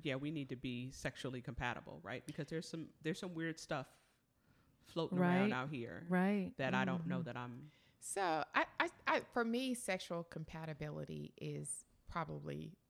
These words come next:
Speaker 3: the most important thing above size. I mean, and I wanna qualify this to say, hey, we're having an adult conversation
Speaker 2: An
Speaker 3: here.
Speaker 2: adult
Speaker 1: Mm-hmm.
Speaker 2: conversation.
Speaker 3: We're all grown.
Speaker 2: Mm-hmm.
Speaker 3: Uh, I would say I'm a cross between Carrie and Samantha.
Speaker 2: Yeah.
Speaker 1: Mm-hmm.
Speaker 3: Uh, and, and I'm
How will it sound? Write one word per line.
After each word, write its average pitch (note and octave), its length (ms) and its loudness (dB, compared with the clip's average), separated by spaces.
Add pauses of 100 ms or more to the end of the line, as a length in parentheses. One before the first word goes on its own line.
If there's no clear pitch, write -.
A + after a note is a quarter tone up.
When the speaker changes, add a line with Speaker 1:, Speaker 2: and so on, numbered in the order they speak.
(420)
Speaker 3:
the F#3+ 180 -2
most D#3 340 -4
important - 520 -8
thing C3+ 260 -8 (500)
above C3+ 340 -6
size. - 480 -10 (200)
I D3+ 80 -4
mean, D3 320 -4
and C#3+ 180 -4 (520)
I E3 80 6
wanna E3+ 200 2
qualify D3+ 460 2
this D3+ 140 -4
to - 80 -10
say, C#3+ 180 0
hey, C#3+ 360 -2 (160)
we're D3+ 160 2
having D3+ 280 0
an D3 220 -6
adult D3+ 200 -4
conversation D3+ 680 0
Speaker 2:
An F3+ 80 8
Speaker 3:
here. D#3+ 80 6
Speaker 2:
adult D#3+ 160 4
Speaker 1:
Mm-hmm. F#3 100 0
Speaker 2:
conversation. D3+ 520 0
Speaker 3:
We're D3+ 140 4
all D3+ 220 2
grown. C#3+ 720 -4 (180)
Speaker 2:
Mm-hmm. C#3 140 -2
Speaker 3:
Uh, - 40 -2 (140)
I - 120 -4
would C3+ 100 -4
say - 100 -4
I'm C#3+ 120 -4
a C#3+ 40 -10
cross - 320 -6
between C#3+ 420 -6
Carrie C#3+ 480 -4
and D3 120 -6
Samantha. C#3+ 720 -6
Speaker 2:
Yeah. E3 300 4
Speaker 1:
Mm-hmm. D#3 280 0
Speaker 3:
Uh, D3 180 0 (380)
and, D3+ 280 -6
and D3+ 280 -4
I'm D#3 260 -4